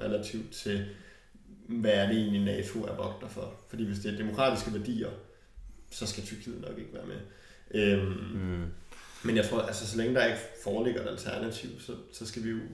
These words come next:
Speaker 1: gøre, hvad der skal til for at blive. Øhm, men jeg synes egentlig, at den model, man er kommet frem til i forhold til at donere en masse ting til Ukraine, er vigtigere end, end symbolismen i at have et stort
Speaker 2: Mm.
Speaker 1: militær.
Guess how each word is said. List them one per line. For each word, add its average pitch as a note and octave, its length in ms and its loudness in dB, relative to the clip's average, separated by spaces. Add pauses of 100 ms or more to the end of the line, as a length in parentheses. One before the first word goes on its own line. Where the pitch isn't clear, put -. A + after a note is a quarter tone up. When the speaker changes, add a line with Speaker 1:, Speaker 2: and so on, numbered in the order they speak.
(340)
Speaker 1:
gøre, A2+ 180 4
hvad G2+ 100 4
der G#2 60 2
skal - 160 -4
til A#2+ 180 -2
for G#2+ 120 -2
at G#2 100 -4
blive. A2+ 280 2 (640)
Øhm, G#2 600 6
men A#2 120 6
jeg G2+ 100 6
synes B2+ 260 0
egentlig, A2 200 6
at G2+ 80 4
den A#2 200 6
model, G#2 240 4
man G#3 120 2
er - 100 -4
kommet G2 180 -2
frem A#2+ 260 2
til G2+ 140 -2
i - 20 0
forhold G#2 300 0
til - 140 -2
at G2+ 120 0
donere A2+ 560 4
en A2+ 80 2
masse G#2 260 0
ting - 240 -6
til - 120 -12
Ukraine, G#2+ 400 -4 (560)
er G#2+ 140 2
vigtigere A#2+ 540 2
end, G#2+ 140 0 (160)
end A2+ 140 0
symbolismen A2 720 -2
i - 140 -6
at G2+ 80 -4
have G2+ 160 2
et - 60 2
stort - 240 2
Speaker 2:
Mm. - 60 0
Speaker 1:
militær. - 340 -2